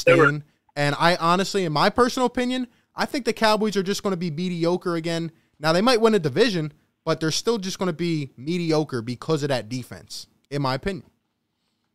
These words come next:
Speaker 1: Yeah, no, I definitely agree their defense wasn't as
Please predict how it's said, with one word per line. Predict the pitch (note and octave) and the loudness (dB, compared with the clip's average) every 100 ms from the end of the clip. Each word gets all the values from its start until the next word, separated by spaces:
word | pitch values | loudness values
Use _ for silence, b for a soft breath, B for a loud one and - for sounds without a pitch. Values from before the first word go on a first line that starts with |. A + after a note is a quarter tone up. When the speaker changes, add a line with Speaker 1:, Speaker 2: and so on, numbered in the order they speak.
| _ _ _ _ _ _ _ _ - | _ _ _ _ _ _ _ _ -2
Speaker 1:
Yeah, | D#3+ D3 - | 0 0 2
no, | D#3+ | 4
I | C3 | 4
definitely | D#3 F#3+ G3+ F3 | 4 4 4 2
agree | C#3+ D#3+ | 4 6
their | D#3+ | 6
defense | D3 D#3 D3 C3+ | 4 0 -2 0
wasn't | C#3 C3 | 0 0
as | C3 | -2